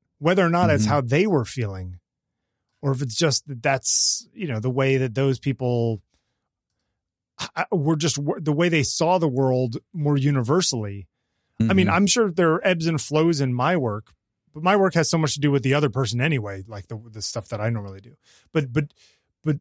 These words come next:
Speaker 2: Well, okay, wait, pause there for a second. Do,
Speaker 1: Sure.
Speaker 2: d-, are you able to see on your own work? Are you able to see, are you able to glean, like,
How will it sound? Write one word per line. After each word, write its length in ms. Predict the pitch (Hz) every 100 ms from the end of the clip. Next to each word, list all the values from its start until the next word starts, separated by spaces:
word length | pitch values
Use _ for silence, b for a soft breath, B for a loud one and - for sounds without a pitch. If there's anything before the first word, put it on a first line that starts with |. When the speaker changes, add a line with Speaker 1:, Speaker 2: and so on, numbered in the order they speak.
| _ -
Speaker 2:
Well, 100 | -
okay, 200 | 190 185
wait, 320 | 147 160 - -
pause 220 | 165 123
there 80 | 107
for 120 | -
a 40 |
second. 360 | 107 107 - 143
Do, 80 | 156
Speaker 1:
Sure. 160 | 156 123
Speaker 2:
d-, 220 | 147 120 -
are 80 | 135
you 240 | 139 185
able 240 | 202 185 165
to 60 |
see 380 | 147 - 180 170 -
on 160 | 151
your 200 | 139 127
own 240 | 143 156 143
work? 260 | 135 104
Are 80 | 110
you 180 | 120 151
able 200 | 175 156
to 80 | 143
see, 580 | - 147 147 139 135 127 _ _ _ _ _ _ _ _ _ _ _ _ _ _ _ _ _ _ 135
are 80 |
you 220 | 156 185 196
able 200 | 180 175
to 140 | 160
glean, 560 | 127 139 156 156 151 135
like, 180 | 123